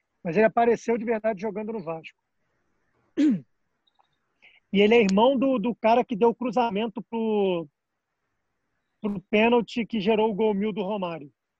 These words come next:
que era o Thiago Maciel. Os dois jogavam juntos no Vasco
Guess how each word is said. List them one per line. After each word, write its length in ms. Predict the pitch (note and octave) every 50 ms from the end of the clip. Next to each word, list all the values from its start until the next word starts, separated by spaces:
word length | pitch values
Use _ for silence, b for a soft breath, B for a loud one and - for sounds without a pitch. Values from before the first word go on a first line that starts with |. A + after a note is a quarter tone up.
| _ _
que 60 | - F#3+
era 80 | E3
o 40 | D#3+
Thiago 280 | - - G3 F#3 E3+ F#3+
Maciel. 600 | F3+ F#3 - - - G3+ F3+ E3 D#3 D3 C#3+ C#3 _ _ _ _ _ _ _ _ _ _ _ _ _ _ _ _ _
Os 160 | - F3+ D#3 D3
dois 180 | F#3+ G#3 F#3
jogavam 380 | A3 G#3+ G#3+ G3+ F#3 G3 G#3 F#3
juntos 260 | C#3 F3 F#3+ - F3+
no 140 | F3 G3+ F3
Vasco 360 | D#3 F3+ F#3 G#3 G#3+ - -